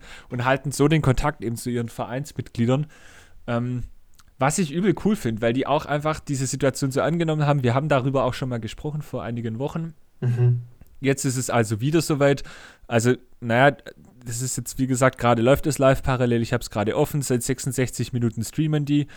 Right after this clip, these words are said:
Speaker 1: sind fleißig dran, äh, auch sehr professionell. Ähm, wir haben ja auch die Bilder gepostet. Ähm, der Kollege Paul Rath heißt er, glaub ich, macht da die Regie, spielt auch selber dort, ähm, ist auch zugeschaltet quasi. Ähm,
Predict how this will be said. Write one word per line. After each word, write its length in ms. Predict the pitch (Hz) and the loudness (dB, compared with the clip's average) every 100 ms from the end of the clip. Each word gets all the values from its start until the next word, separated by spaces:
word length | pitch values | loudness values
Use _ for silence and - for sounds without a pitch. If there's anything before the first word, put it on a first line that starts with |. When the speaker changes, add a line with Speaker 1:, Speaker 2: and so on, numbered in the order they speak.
| - - | -20 -18
Speaker 1:
sind 220 | - 127 | -6 -6
fleißig 460 | - 120 120 117 - | -2 0 0 -2 -10
dran, 420 | - 139 147 151 | 0 2 2 -2
äh, 240 | - 113 110 | -2 -4 -2
auch 140 | 117 | -2
sehr 160 | 113 139 | 0 0
professionell. 920 | 120 123 - 120 - 120 127 143 156 - - - - | 0 -4 -2 -4 -2 -2 2 2 0 -6 -20 -20 -10
Ähm, 140 | 117 | -6
wir 80 | 113 | -2
haben 100 | 131 | -2
ja 100 | 135 | 0
auch 100 | 117 | -2
die 100 | - | -2
Bilder 220 | 117 147 | 0 0
gepostet. 720 | 117 107 139 156 - 147 147 - - - - - | 0 -2 -2 -2 -2 -4 -6 -12 -20 -20 -20 -12
Ähm, 600 | 120 120 117 120 120 120 - _ _ - - _ - | -6 -4 -4 -4 -4 -4 -8 _ _ -20 -20 _ -10
der 80 | 117 | -8
Kollege 420 | - 123 120 120 | -2 0 2 0
Paul 960 | 117 - - 117 120 127 127 127 127 120 - - 104 | 2 2 2 -2 -2 0 0 0 -2 -4 -10 -18 -12
Rath 440 | 101 110 147 - | -6 -4 -6 -6
heißt 200 | 165 156 | -8 -8
er, 60 | 160 | -6
glaub 260 | 156 147 147 | 0 0 0
ich, 160 | 135 - - - | -4 -8 -18 -12
macht 320 | 127 127 - | -2 -2 0
da 80 | 135 | -2
die 140 | 127 123 | 0 0
Regie, 360 | 123 - 202 | -2 0 -2
spielt 220 | - 143 | 0 0
auch 140 | 135 139 | 2 0
selber 320 | 156 151 143 | 0 0 0
dort, 340 | 143 135 - - | 0 0 -4 -6
ähm, 440 | 123 123 123 123 - - - | -4 -4 -4 -6 -10 -14 -6
ist 180 | 131 - | -4 0
auch 180 | 131 | 0
zugeschaltet 800 | - 165 165 170 156 147 - 139 - | 0 -2 0 0 2 2 0 -6 -6
quasi. 580 | 135 127 131 135 127 - | -2 -2 -2 -2 -4 -6
Ähm, 300 | 107 110 113 | -10 -8 -12